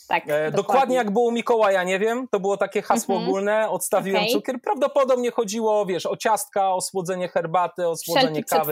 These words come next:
Speaker 1: przetworzone.
Speaker 2: rzeczy.
Speaker 1: Mhm.
Speaker 2: Tak, ale wiesz, ale to jest właśnie takie, w-, taki temat mam do ciebie, jak ty,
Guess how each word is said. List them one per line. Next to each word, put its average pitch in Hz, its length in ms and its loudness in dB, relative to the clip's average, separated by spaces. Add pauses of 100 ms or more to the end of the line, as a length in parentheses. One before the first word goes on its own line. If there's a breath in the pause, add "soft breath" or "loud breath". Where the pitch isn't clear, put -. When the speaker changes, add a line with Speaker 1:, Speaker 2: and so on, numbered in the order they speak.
(140)
Speaker 1:
przetworzone. 185 220 -2
Speaker 2:
rzeczy. 117 300 -6
Speaker 1:
Mhm. 269 340 -4 (200)
Speaker 2:
Tak, 160 300 2 (560 loud breath)
ale 233 200 2
wiesz, 233 240 0
ale 220 520 -2
to 294 60 -4
jest 247 120 -6
właśnie 262 240 -4
takie, 226 500 -2
w-, - 380 -20 (360)
taki 208 260 -4
temat 214 360 0
mam 196 160 -4
do 185 80 -4
ciebie, 185 340 -4
jak 240 220 -2
ty, 196 420 -2